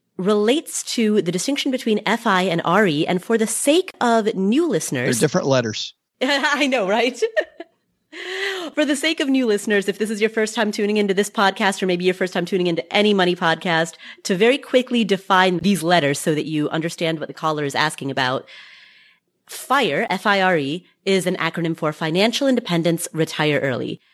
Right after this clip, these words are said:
Speaker 1: The F I part, financial independence, references having enough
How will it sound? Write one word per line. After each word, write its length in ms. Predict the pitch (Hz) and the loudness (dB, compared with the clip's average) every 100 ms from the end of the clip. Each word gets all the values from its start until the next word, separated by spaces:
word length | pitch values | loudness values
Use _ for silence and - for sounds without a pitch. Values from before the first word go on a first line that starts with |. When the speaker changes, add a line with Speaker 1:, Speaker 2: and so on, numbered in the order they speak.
| _ _ _ | _ _ _
Speaker 1:
The 160 | 175 - | -2 2
F 200 | 294 285 | 2 4
I 120 | 214 | 2
part, 260 | 214 196 | 2 0
financial 440 | - 190 185 190 208 | 2 2 2 2 0
independence, 600 | 196 170 151 156 151 - - _ _ | 0 -2 -2 0 -2 -4 -14 _ _
references 840 | 170 233 285 254 190 - 151 147 - - _ _ _ | 0 0 2 0 0 0 0 0 -4 -14 _ _ _
having 520 | - 220 254 311 302 - _ - | -4 0 2 2 2 -4 _ -2
enough 640 | 220 214 202 202 269 - | 2 4 4 4 0 -6